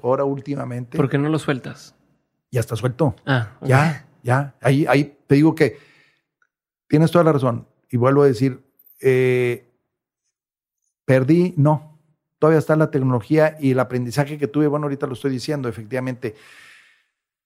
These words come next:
Speaker 1: <sighs> Podría decir que, este, ese dinero se transformó en otras cosas.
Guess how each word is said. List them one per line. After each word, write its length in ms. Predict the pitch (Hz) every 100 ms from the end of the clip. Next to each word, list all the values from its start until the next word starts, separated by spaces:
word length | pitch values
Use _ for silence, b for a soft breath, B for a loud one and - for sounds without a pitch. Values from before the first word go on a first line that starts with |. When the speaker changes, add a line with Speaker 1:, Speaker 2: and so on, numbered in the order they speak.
| _
Speaker 1:
<sighs> 960 | - - - - - - - - - _
Podría 280 | 156 175 196
decir 400 | 180 190 190 -
que, 720 | 185 170 156 147 135 135 _ _ _ _ _ _ _ _ _ _ _ _ _ - - _ _ _ -
este, 840 | 135 120 - _ _ 135 135 -
ese 160 | 156 190
dinero 260 | 165 160
se 120 | 156
transformó 400 | - 135 127 123
en 80 | 127
otras 220 | 127 123
cosas. 460 | - 92 - - _